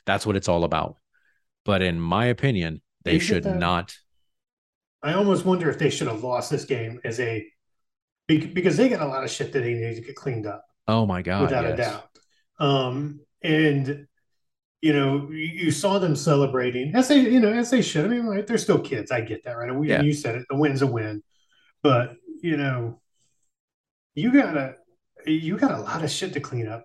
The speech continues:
Speaker 2: And, and we know they do, right? We gotta remember, they're in a rebuilding year. You know, and, and, and so I kinda almost, I would not have been upset if South Florida had won that, to kind of, you know,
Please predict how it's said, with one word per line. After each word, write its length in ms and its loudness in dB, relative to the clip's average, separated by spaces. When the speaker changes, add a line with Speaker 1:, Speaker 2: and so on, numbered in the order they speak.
Speaker 2:
And, 160 2
and 120 4
we 100 10
know 160 6
they 140 4
do, 120 -2
right? 200 0
We 120 4
gotta 160 4
remember, 360 2
they're 160 2
in 60 4
a 60 2
rebuilding 580 2
year. 140 -18
You 120 -2
know, 380 -6
and, 200 -2
and, 240 -2
and 480 -2
so 280 0
I 140 -2
kinda 360 2
almost, 440 2
I 80 2
would 180 4
not 160 6
have 100 4
been 140 6
upset 560 -4
if 100 -4
South 300 -8
Florida 300 -2
had 100 -6
won 200 -4
that, 200 -10
to 60 -4
kind 240 -2
of, 160 4
you 60 0
know, 300 -6